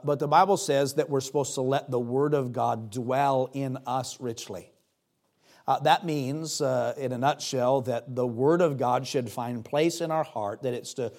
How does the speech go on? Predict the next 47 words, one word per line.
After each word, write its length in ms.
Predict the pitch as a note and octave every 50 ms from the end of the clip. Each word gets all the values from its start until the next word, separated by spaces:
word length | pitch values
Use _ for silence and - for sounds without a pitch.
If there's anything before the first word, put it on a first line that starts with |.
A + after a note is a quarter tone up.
| - - _ - A#2+
dwell 460 | G2+ B2 A#2 C#3 D3 D#3 D#3+ E3 E3+ -
in 300 | D#3+ D#3 C#3+ C#3+ C3 A#2+
there, 280 | A#2 G#2+ G#2 A2 C3
it's 220 | C#3 A#2+ - - -
to 180 | - - C3+
take 260 | G#2+ - C#3+ D3 D3
up 220 | E3 D#3 D3+ - -
abode, 540 | D3 C#3 A#2 A#2 A#2+ A2 G#2+ A2+ A#2 B2+ B2 - - - - - _
uh, 120 | B2+ B2+ C3 C3
and 120 | C#3 C#3+
it's 180 | C#3+ C3+ - -
to 120 | - C3+
do 220 | B2 A#2 C#3+ D3
so, 440 | D3 D3 - D3 C#3 C3+ B2+ B2 - - - _ _
uh, 220 | B2 A#2+ A#2+ A#2+ -
richly, 680 | C#3+ B2 C3 D3 C#3+ - - - B2+ A#2+ B2 B2 C#3 C3
uh, 60 | B2
uh, 300 | A2+ A2 - A#2 A2 G#2 G2+ - - _ -
a 100 | B2 A#2+
lot, 540 | A2 A2 B2+ C3 B2+ B2 A#2+ - - _ _ _ _ -
fullness. 580 | - - - D#3+ D3+ C#3+ B2 A#2+ B2+ B2+ - - - _ _ _
It 120 | C#3+ C3+
should 180 | - - D#3 D3+
be 140 | D3+ C#3+ C#3+
something, 500 | - - D3+ D#3+ D#3+ D#3+ D#3 C#3+ C3+ C3
we 160 | C#3 C#3 C#3+
should 160 | C3+ - D#3
be, 240 | D3+ D3 C#3 C3+ C3
like, 180 | C3 B2+ A#2+ A2+
morning, 360 | B2 C3 D#3 E3 E3+ E3 D#3
day, 180 | D3 D#3 D3+
and 100 | D3+ C#3+
night, 280 | C3 B2+ C3 C3 C3+ C3+ - - _ _ -
meditating 420 | C3 C#3+ D3 D3 - D3+ C#3+ C#3
on 80 | C#3 C#3
the 80 | C3
Word 180 | A#2+ B2 C3 C3
of 120 | C3 B2
God. 320 | A#2+ C3 B2 B2 A#2 G#2+ - - - _
This 180 | - C#3+ C#3+ C#3+
whole 320 | C#3+ C#3 D#3+ D#3+ D#3 -
ninety 300 | C#3+ C#3+ D3 D#3+ E3 E3
day, 280 | E3 D3 D#3 D3 D3+ D3+
it's 200 | D3 C#3+ C3 -
not 160 | D#3 E3 F3+
like, 220 | - F3 D3 C3+ - - - _ _ _
uh, 220 | - C3 - D#3